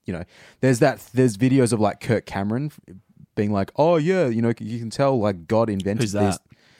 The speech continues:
Speaker 1: He's, like, he was a child star in the eighties. His sister was in Full House. But it's like, "Oh, you can tell that, um, bananas were created by a god because, hey,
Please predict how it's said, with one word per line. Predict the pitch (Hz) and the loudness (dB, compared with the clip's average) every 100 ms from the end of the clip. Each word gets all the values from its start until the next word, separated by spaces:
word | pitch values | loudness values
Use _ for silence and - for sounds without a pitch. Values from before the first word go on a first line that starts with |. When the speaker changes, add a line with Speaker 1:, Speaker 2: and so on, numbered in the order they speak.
| _ | _
Speaker 1:
He's, | - 123 120 | -2 0 2
like, | 120 107 101 | 2 2 0
he | 110 | -2
was | 110 | -2
a | 98 | -4
child | - 90 82 | -2 -2 -2
star | - 85 85 | -4 -4 -4
in | |
the | 82 | -6
eighties. | 78 85 85 | -8 -8 -8
His | 95 | -8
sister | - 101 101 | -8 -6 -6
was | 82 | -6
in | 85 | -8
Full | - 85 | -8 -8
House. | 78 82 - _ _ _ _ | -8 -10 -18 _ _ _ _
But | 110 | -4
it's | 104 | -2
like, | 104 139 | 0 0
"Oh, | |
you | 190 165 | 0 -2
can | 143 | -2
tell | 143 139 | 0 2
that, | 135 113 - | 2 -2 -2
um, | 117 113 104 | -2 0 -2
bananas | 101 107 110 95 | -2 0 0 -2
were | 101 95 92 - _ | -2 0 -2 -8 _
created | - 110 107 98 | -4 -2 0 -2
by | 101 95 92 95 _ _ _ | 0 0 0 -4 _ _ _
a | 95 90 | -10 -10
god | 82 101 98 85 | -4 0 0 -2
because, | 98 - 95 90 _ _ _ | -6 -4 -4 -6 _ _ _
hey, | 110 104 95 | -2 -2 -4